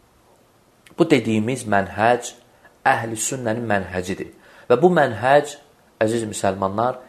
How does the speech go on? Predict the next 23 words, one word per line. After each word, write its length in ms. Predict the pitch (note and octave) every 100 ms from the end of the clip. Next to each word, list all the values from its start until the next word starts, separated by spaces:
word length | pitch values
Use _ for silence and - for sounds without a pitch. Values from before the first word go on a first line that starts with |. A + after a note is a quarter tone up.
| _ _
iki 520 | - - - F#3 F3 - - -
zəlalət 800 | G#2+ B2 A#2 A#2+ A#2+ D3 D3 -
tayfa 380 | B2+ A2 C#3 B2+
arasında 440 | A2+ G#2+ A2+ A2+
olan 400 | B2 A2 A#2 C#3+ C#3 - - -
orta 380 | A#2+ A#2 D3
mənhəcdir. 640 | C#3 A2+ G#2 G#2+ G#2+ - - _ _ _ _ _ _ _ _ _ _ -
Və, 100 | E3 E3 - - _ _ -
e, 60 |
bura 300 | G#2 B2+ C#3
qədər 240 | B2 A2 G#2+
danışdığım 680 | G#2+ G#2 - G2+ G#2 C3 D#3+ - _ _ _ _ _ _ _ -
əhl-i 260 | A2 A2+
sünnənin 480 | - C#3 A#2+ A#2+ B2+
birinci 440 | A2 G#2+ G#2+ G#2+ -
əsasıdır. 640 | G#2+ - F#2+ - F#2 - - _
Hansı 320 | G#2+ A2+ C3
ki, 160 | B2 C3+ D3+ - _ _
əhl-i 400 | B2 A2 A#2 A#2
sünnə 540 | A2 - D3 B2+ C3 D#3 D#3+ - - -
bu 320 | A2+ C3+ -
əsasın 720 | - A#2 - A#2+ A2+ D3 D3
üzərindədir. 880 | - A2+ G#2+ G2+ G2+ F#2 G#2 F2+ E2